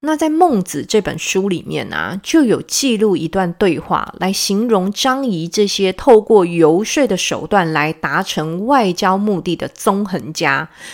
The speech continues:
说他们呢是“一怒而诸侯惧，安居而天下息”。这个“息”呢，是休养生息的息，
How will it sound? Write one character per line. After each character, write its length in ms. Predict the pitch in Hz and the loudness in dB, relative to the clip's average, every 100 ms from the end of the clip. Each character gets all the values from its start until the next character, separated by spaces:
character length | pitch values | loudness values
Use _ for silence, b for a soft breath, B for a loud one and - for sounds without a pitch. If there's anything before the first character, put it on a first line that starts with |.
| B | B
说 280 | - 233 226 | -2 0 0
他 180 | 214 208 | 0 0
们 220 | 196 175 | 0 0
呢 260 | 156 151 | -2 -2
是 340 | 156 - 226 - B _ _ | -4 -2 -2 -4 B _ _
“一 300 | 208 190 214 | -2 0 0
怒 420 | 285 370 269 175 | 2 4 2 0
而 300 | 151 165 170 | 0 0 0
诸 340 | - - 247 254 | -2 -6 -2 -2
侯 320 | - 135 123 | -2 -4 -4
惧， 420 | - 180 147 - B B B _ | -6 -4 -4 -8 B B B _
安 320 | 233 233 233 | -2 0 -2
居 360 | - 202 226 | -6 -4 -4
而 300 | - 160 147 | -4 -4 -2
天 460 | 165 - - 220 220 | -4 -8 -2 0 0
下 320 | 214 220 175 | -4 -6 -8
息”。 600 | 156 - - 127 120 156 - _ _ _ | -6 -6 -4 -6 -10 -10 -14 _ _ _
这 160 | - 240 | -4 0
个 80 | |
“息” 360 | 214 - - 143 | 0 0 -4 -4
呢， 280 | 160 165 175 | -4 -4 -4
是 220 | - 196 | -4 -6
休 400 | 175 - 247 262 | -6 0 2 2
养 260 | 240 156 156 | 0 -4 -8
生 240 | - 156 | -8 -6
息 220 | 165 - | -8 -10
的 140 | - - | -12 -10
息， 340 | - - - | -10 -10 -16